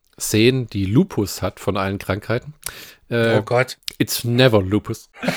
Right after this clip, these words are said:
Speaker 1: Äh, ähm, und hier ist das Thema mehr der Vietnam-Veteran, der sich von seinem eigenen Land verraten fühlt. So hab ich das jetzt jedenfalls mal wahrgenommen, oder? Ähm,
Speaker 2: Ja,
Speaker 1: also
Speaker 2: das, äh, als Outlaw quasi.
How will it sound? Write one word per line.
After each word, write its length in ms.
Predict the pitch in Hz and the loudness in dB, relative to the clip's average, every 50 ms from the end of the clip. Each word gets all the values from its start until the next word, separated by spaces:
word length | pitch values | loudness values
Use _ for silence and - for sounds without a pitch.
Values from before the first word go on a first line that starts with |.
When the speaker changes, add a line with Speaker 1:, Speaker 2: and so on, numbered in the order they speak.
| - - 165 - - - - - - - - - - - - _ _ _ - - - _ - | -4 -6 -6 -6 -6 -8 -10 -12 -10 -10 -12 -12 -12 -16 -20 _ _ _ -20 -20 -20 _ 0
Speaker 1:
Äh, 680 | 131 127 123 123 120 120 117 117 117 - 110 120 123 | 2 2 4 4 4 4 4 2 2 0 -2 -2 -2
ähm, 180 | 120 120 117 - - | -2 -4 -6 -8 -4
und 180 | 131 123 113 - | -4 -4 -4 -2
hier 160 | - 143 143 | 0 2 2
ist 180 | 143 - - - | 2 2 -2 -4
das 300 | 131 117 - - - - | -4 -4 -4 -8 -8 -2
Thema 340 | - 127 131 135 135 123 | 0 0 2 2 2 0
mehr 220 | 117 113 117 120 120 | 0 0 0 0 0
der 220 | 120 113 104 107 | 0 -2 -2 -2
Vietnam-Veteran, 720 | 113 104 - 117 117 135 135 131 127 117 107 110 107 104 104 | -2 -4 -2 -4 -4 -2 -4 -2 -2 -2 -2 0 -2 -2 -2
der 100 | 107 92 | -4 -4
sich 140 | 107 104 | -4 -6
von 100 | - - | -6 -6
seinem 260 | 110 - - 104 101 104 | -6 -2 -2 -2 -2 -2
eigenen 280 | 90 107 117 113 98 | -4 -2 -2 -2 0
Land 180 | 95 95 92 - | 0 -2 -2 -2
verraten 460 | - - 95 92 90 87 - - - | -6 -8 -6 -4 -4 -4 -4 -6 -12
fühlt. 360 | - - - 85 82 82 - | -10 -8 -8 -8 -8 -8 -4
So 100 | - 117 | 0 0
hab 60 | 117 | 0
ich 60 | 117 107 | 0 0
das 160 | 110 - - | -4 -8 -8
jetzt 160 | 110 - - | -8 -4 -2
jedenfalls 460 | 113 107 104 - - - - - - | -2 -2 -2 -2 -6 -6 -6 -6 -4
mal 120 | - 92 87 | -6 -4 0
wahrgenommen, 580 | 90 95 101 101 92 82 80 78 80 82 85 _ _ _ _ _ _ | 0 0 0 0 -4 -6 -6 -8 -8 -12 -18 _ _ _ _ _ _
oder? 240 | 92 98 143 170 - _ _ _ _ - - - _ _ _ _ _ | -2 -2 -2 -2 -4 _ _ _ _ -20 -20 -20 _ _ _ _ _
Ähm, 320 | - 101 98 98 92 - | 0 2 2 2 2 2
Speaker 2:
Ja, 140 | 139 131 120 | 2 2 2
Speaker 1:
also 120 | 131 156 143 | 2 0 -2
Speaker 2:
das, 220 | 143 - - - | -4 -6 -10 -10
äh, 180 | 117 117 113 110 _ _ _ _ | -12 -12 -12 -14 _ _ _ _
als 400 | - - 123 127 123 117 - - | -10 -4 -4 -4 -4 -4 -8 -8
Outlaw 520 | - 110 113 113 - - 107 104 98 95 95 | -6 -6 -6 -6 -6 -8 -6 -6 -8 -8 -12
quasi. 480 | - _ 104 104 104 107 104 - - | -16 _ -20 -18 -16 -14 -14 -14 -14